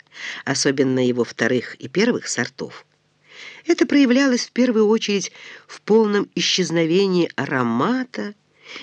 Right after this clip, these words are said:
и в появлении резкого, жёсткого или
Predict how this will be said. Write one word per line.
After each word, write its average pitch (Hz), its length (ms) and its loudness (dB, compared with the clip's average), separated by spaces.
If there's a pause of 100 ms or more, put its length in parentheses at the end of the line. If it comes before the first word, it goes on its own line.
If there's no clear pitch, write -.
(100)
и 208 80 2
в - 100 -2
появлении 240 600 4
резкого, 220 520 0
жёсткого 190 760 -2
или 214 320 2